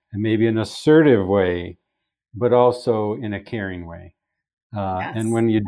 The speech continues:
Speaker 1: do that, it's really a, a great recipe for handling emotions and not, not having them be negative, uh,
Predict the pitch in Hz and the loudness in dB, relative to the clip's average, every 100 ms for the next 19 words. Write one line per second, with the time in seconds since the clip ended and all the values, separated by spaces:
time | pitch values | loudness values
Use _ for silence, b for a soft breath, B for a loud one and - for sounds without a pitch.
0 | - 131 104 117 127 120 101 95 107 _ | 0 2 4 4 6 6 2 0 -6 _
1 | 107 - - 110 104 95 92 90 - 104 | -12 -10 -4 -2 0 -2 -4 -6 -12 -12
2 | 95 117 101 101 104 - - 98 87 95 | -2 -2 0 -4 -4 -10 -10 -8 -8 -10
3 | 92 85 113 139 151 101 92 92 90 - | -12 -6 -2 0 0 -2 -4 -6 -6 -8
4 | 95 90 101 107 104 104 _ _ _ _ | -8 -6 -2 0 0 -2 _ _ _ _
5 | _ _ _ 107 107 110 131 _ - 107 | _ _ _ -2 -2 -2 -8 _ -2 2
6 | 110 104 98 92 90 92 127 135 92 95 | 2 2 2 2 0 0 0 2 2 0
7 | 98 _ _ _ _ _ 107 98 | -2 _ _ _ _ _ -8 -8